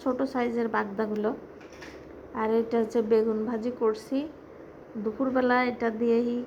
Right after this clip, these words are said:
খাওয়া হবে, সব কিছু ভাজি। আজকে দুপুরবেলা ভাজি আর ভর্তা। এটা হচ্ছে সাগরের মাছ,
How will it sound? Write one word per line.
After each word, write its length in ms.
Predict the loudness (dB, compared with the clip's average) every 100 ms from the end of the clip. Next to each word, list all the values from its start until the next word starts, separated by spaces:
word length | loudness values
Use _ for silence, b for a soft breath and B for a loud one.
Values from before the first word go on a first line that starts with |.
| -8
খাওয়া 340 | -4 0 2
হবে, 300 | 2 2 0
সব 220 | 0 -2 -4 -4
কিছু 260 | -2 -2
ভাজি। 440 | 0 -2 -2 -4 -6 -10 -16 -18 -18 -16 -16 -16 -18 -18 -16 -18 -18 -18 -18 -18 -8
আজকে 340 | -6 -6 -2 0
দুপুরবেলা 640 | 0 -2 -2 2 4 4
ভাজি 460 | 2 0 0 2 2
আর 100 | 2
ভর্তা। 500 | 0 -2 -4 -6 -6 -8 -18 -18 -18 B B B -18 -12
এটা 180 | -2 0
হচ্ছে 260 | 0 -2
সাগরের 640 | -4 -2 -2 2 2 2
মাছ, 300 | 0 2 0